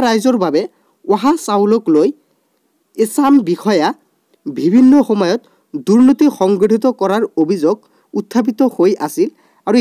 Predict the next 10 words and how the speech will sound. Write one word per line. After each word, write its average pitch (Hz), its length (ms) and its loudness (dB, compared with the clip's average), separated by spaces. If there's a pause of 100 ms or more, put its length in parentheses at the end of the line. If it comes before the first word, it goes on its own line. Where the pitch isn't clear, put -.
সেই 269 140 2 (100)
সম্পৰ্কতো 202 500 -4 (420)
কেন্দ্ৰ 233 280 0 (240)
ৰাজ্যৰ 196 360 -2 (600)
উভয় 220 260 2 (180)
চৰকাৰে 202 400 -2 (800)
চোকা 240 400 -2 (100)
নজৰ 277 240 2 (220)
ৰাখিছে 143 320 -6 (100)
বুলি 170 200 0